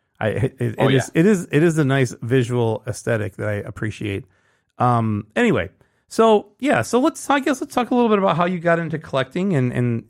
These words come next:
Speaker 1: and that kind of stuff. What, what, what drove you to this madness? What
Speaker 2: Oof,
Speaker 1: drove you to
Speaker 2: that's
Speaker 1: this lowly state? <laughs> As Ralphie's
Speaker 2: So
Speaker 1: dad said so eloquently, yes.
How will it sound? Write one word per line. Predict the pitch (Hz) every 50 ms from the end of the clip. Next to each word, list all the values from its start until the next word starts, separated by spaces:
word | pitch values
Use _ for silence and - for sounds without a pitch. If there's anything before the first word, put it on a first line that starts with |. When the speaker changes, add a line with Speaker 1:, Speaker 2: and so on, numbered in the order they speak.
| _ -
Speaker 1:
and | 143 131
that | 139 139 -
kind | - 120
of | 113
stuff. | - - 113 -
What, | - 156 - - - - - _
what, | - 175 247 262
what | 190 175 240 240
drove | - - 170 180 175 165 147
you | 139 139 139 135
to | 127 - - 131 127 120 117
this | 113 113 120 110 -
madness? | 123 117 117 117 117 107 113 113 110 107 - - - - - _ _ _ _ _ _ _ _ _ _ _ _ _ _ _ _ _ _ _ _ _ _ _ _ _ _ _ _
What | - 294 240
Speaker 2:
Oof, | 185 202
Speaker 1:
drove | 175 175 185 185 175 180 156
you | 147 160
to | 147 151 170
Speaker 2:
that's | 175
Speaker 1:
this | 151 123 - -
lowly | 139 143 139 139 143 143 131 135 123 117 107 101
state? | - - - - - - - 123 120 95 104 92 82 95 - - - - - - - - - - - _ - - _
<laughs> | - 160 - - _ 131 113 - - 131 -
As | - 131 123
Ralphie's | 123 135 127 117 - 131 120
Speaker 2:
So | 110 185
Speaker 1:
dad | 175 120 117 98
said | - - 120 101 98
so | - 110
eloquently, | 95 92 98 98 - 113 107 101 98
yes. | 98 - - - - _